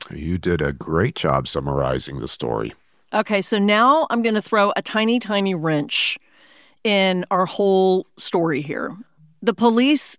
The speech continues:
Speaker 2: continue, continue, continue to interview witnesses. I mean, they just do an excellent canvas here. And there are people who have spotted Vera. You know, as I said, Minnie says she left.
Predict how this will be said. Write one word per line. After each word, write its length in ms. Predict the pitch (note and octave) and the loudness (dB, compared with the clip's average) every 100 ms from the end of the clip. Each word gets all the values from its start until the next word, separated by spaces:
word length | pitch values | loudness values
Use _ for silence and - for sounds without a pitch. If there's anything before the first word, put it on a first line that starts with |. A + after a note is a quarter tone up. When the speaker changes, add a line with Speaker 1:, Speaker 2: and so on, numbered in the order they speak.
| _ | _
Speaker 2:
continue, 760 | A#3+ A3 G#3+ C#4 C#4+ G#3+ G3+ F#3+ | 0 2 4 6 6 4 0 -2
continue, 760 | - F#3+ E3+ G#3+ A#3 F#3 F3 | -2 -2 2 2 4 2 0
continue 800 | D#3 E3+ D3 D#3+ A3 B3+ F#3+ D#3+ | -2 -4 -4 0 2 4 2 -2
to 160 | C#3+ - | -4 -2
interview 380 | F#3 F#3 E3 D#3+ | 0 0 0 2
witnesses. 760 | F3 - F#3 - D3+ B2+ D3 - | 0 0 -4 -2 -4 -4 -6 -4
I 40 | |
mean, 180 | F3+ F#3 | -2 0
they 200 | F3+ F#3+ | 2 0
just 300 | F#3+ G3 - | 0 -4 -2
do 160 | G3 F#3 | 0 0
an 100 | F3+ | 0
excellent 400 | - - G3+ F3+ | -4 -2 -2 -2
canvas 460 | - F3+ E3+ E3+ - | -2 -2 0 -2 -2
here. 340 | F3+ D#3+ D#3 - - - - - | -2 0 -2 -6 -16 -20 -6 0
And 220 | B3 A3+ | 0 2
there 180 | C4 D#4 | 4 6
are 160 | E4 | 4
people 300 | - C#4 B3 | 2 0 0
who 140 | G#3 G#3+ | 2 2
have 120 | F3+ | 2
spotted 440 | - G3 F#3 F3+ | 2 4 4 0
Vera. 360 | E3 E3+ D#3+ D#3+ | -2 0 2 0
You 120 | F#3+ | 0
know, 160 | F3+ E3+ | 2 4
as 180 | E3 E3 | 2 2
I 80 | E3 | 0
said, 300 | - D#3+ - | 0 -6 -4
Minnie 680 | A3+ A#3 A#3+ A#3+ A#3 A3+ - | 2 4 6 4 4 0 -2
says 260 | - G3+ | -2 -2
she 160 | - G#3+ | 0 -2
left. 540 | F#3 G3 F#3 F3+ - | 2 4 6 2 -2